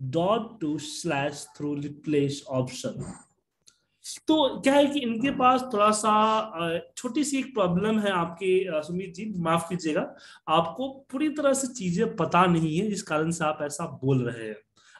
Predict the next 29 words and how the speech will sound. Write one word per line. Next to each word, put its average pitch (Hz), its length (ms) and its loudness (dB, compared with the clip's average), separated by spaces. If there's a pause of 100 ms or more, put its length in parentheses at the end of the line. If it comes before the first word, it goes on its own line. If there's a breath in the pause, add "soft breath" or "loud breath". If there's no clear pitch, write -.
अब 190 80 0
problem 254 480 2
क्या 254 120 0
होगी, 175 360 0
आपको 147 420 -8
हम 180 100 0
बताते 127 400 -2
हैं 170 80 -2
replace 143 440 -4
options 110 480 -14
में। 107 100 -16 (720 loud breath)
चलिए, 240 400 0 (200 loud breath)
मैं 170 140 2
आपके 165 340 0
सामने 175 540 -2
यहाँ 143 440 -4
पे 147 200 -8
दे-, 135 360 -6
लिख 135 180 -6
रहा 127 160 -2
हूँ, 196 280 -6 (280 soft breath)
अ, - 20 -8
कुछ 127 520 -6
dates 156 340 4
लिख 117 180 -2
रहा 107 240 -4
हूँ, - 160 -16 (280)
ज़ीरो 160 300 0 (140)
एक, 180 360 0